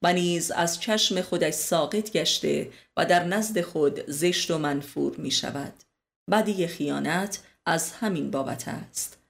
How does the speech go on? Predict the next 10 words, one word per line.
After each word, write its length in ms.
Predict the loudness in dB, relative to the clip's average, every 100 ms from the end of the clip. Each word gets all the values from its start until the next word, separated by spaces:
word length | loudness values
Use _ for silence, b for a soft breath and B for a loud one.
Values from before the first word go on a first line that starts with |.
| _ -2
خیانتکاران 760 | 0 2 0 0 2 4 2
را 340 | 4 4 2 -2 B B
سرزنش 800 | 0 2 2 0 -2 0 0 0
مکنید، 840 | 0 -2 0 0 2 0 0 -2 B B
زیرا 480 | 0 4 6 4 4
خود 400 | 0 2 2 2
مشغول 640 | 0 0 0 0 2 2
سرزنش 720 | 2 0 -2 -2 -2 0 0 -2
خویشتن 720 | -4 -2 0 0 -2 -4 -6
هستند. 680 | -6 -6 -4 -6 -8 -12